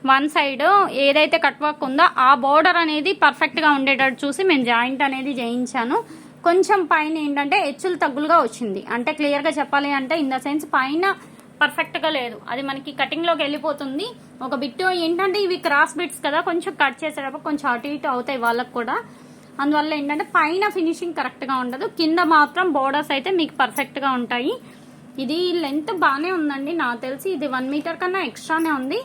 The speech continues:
But ప్రైస్ వచ్చేటప్పటికి ఏదైనా వన్ ట్వంటీ ఫైవ్ షిప్పింగ్ ఎక్స్ట్రా. And ఇది కూడా చూస్తున్నా కదా, ఇవి యాక్చువల్గా హకోబా కాటన్ అని కూడా అంటారండి ఈ మెటీరియల్ని. ఫుల్ చికెన్ కర్రీ వర్క్ అయితే వస్తుంది.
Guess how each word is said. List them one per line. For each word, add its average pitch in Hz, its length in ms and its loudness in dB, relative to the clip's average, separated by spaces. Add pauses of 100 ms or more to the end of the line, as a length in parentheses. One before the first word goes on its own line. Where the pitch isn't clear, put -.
(460)
But 269 200 0
ప్రైస్ 302 340 2
వచ్చేటప్పటికి 381 580 -2
ఏదైనా 294 380 0
వన్ 285 220 0
ట్వంటీ 285 320 -2
ఫైవ్ 302 240 0
షిప్పింగ్ 233 360 -4
ఎక్స్ట్రా. 202 340 -6 (880)
And 320 140 4
ఇది 311 160 0
కూడా 381 280 0
చూస్తున్నా 320 320 2
కదా, 339 300 2 (580)
ఇవి 285 160 -2
యాక్చువల్గా 349 520 0
హకోబా 370 500 2
కాటన్ 320 440 2
అని 285 120 0
కూడా 320 200 0
అంటారండి 254 500 -2
ఈ 226 60 -4
మెటీరియల్ని. 247 680 -2 (560)
ఫుల్ 349 300 2
చికెన్ 339 260 0
కర్రీ 311 280 2
వర్క్ 277 340 -4
అయితే 285 180 -4
వస్తుంది. 269 480 -2